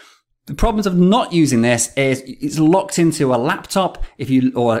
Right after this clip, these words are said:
a computer. If you lose that hard drive or it becomes corrupt, you can lose everything. And also, if you, even if you back it up to various devices, it's an absolute hassle having to maintain and keep all of those backups. And you can also get,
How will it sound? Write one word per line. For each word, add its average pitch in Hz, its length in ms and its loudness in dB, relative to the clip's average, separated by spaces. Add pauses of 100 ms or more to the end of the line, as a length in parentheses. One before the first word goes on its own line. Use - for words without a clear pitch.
a 107 60 -4
computer. 180 720 -2
If - 120 -12
you 117 80 2
lose 180 320 2
that 170 140 -2
hard 175 280 -2
drive 170 280 0
or 117 60 -2
it - 60 -6
becomes 170 380 -4
corrupt, 147 360 -2
you 127 60 -4
can 123 160 -2
lose 117 220 -2 (100)
everything. 131 480 -4 (520)
And 151 180 2
also, 185 320 0
if - 220 -6
you, 160 240 -2
even 196 180 -2
if 175 100 -6
you 151 140 -4
back 175 280 -4
it - 80 -4
up 170 180 -4
to - 100 -6
various 143 380 2
devices, 147 540 -2
it's - 200 -10
an - 100 -10
absolute 165 400 -4
hassle 151 420 -6
having 135 260 -10
to 120 220 -6
maintain 143 760 0
and 123 100 -2
keep 131 240 -6
all 131 120 -2
of 123 60 -4
those 117 160 -2
backups. - 460 -6 (300)
And 175 380 0
you 165 160 -2
can 165 100 0
also 180 300 -2
get, 156 260 -6